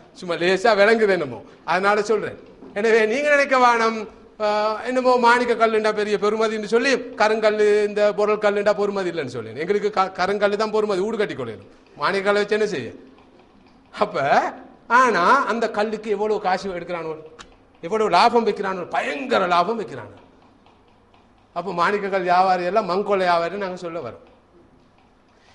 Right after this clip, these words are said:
எனவே வியாபாரத்தின் தன்மையை பொறுத்து, ஆ, லாபம் வித்தியாசப்படையும், அது பிரச்சனை இல்லை. ஆனா அது உலக,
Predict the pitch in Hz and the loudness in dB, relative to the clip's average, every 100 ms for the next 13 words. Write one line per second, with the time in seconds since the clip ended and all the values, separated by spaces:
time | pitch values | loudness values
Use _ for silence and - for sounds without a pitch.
0 | _ 240 277 330 302 151 - - 196 254 | _ -8 -6 -2 -2 -4 -8 -2 2 4
1 | 277 269 254 262 254 202 226 233 226 208 | 6 4 2 -2 0 0 0 0 0 0
2 | 190 180 226 233 247 - - - - - | -4 -4 -4 -2 -2 -4 -14 -20 -20 -20
3 | - _ _ _ _ 147 139 131 127 120 | -20 _ _ _ _ -10 -8 -8 -8 -10
4 | 117 110 104 - 135 143 190 240 240 202 | -14 -18 -20 -20 -10 2 4 6 4 -2
5 | 113 - - - 196 208 190 151 117 98 | -6 -14 -20 -16 -10 -8 -8 -10 -14 -18
6 | 95 _ _ _ - 160 202 196 - 175 | -20 _ _ _ -10 -8 -6 -8 -12 -14
7 | 180 98 - _ _ _ - _ _ _ | -14 -16 -20 _ _ _ -20 _ _ _
8 | - 170 208 254 175 220 240 180 196 190 | -4 -2 0 0 0 -2 -2 -2 0 0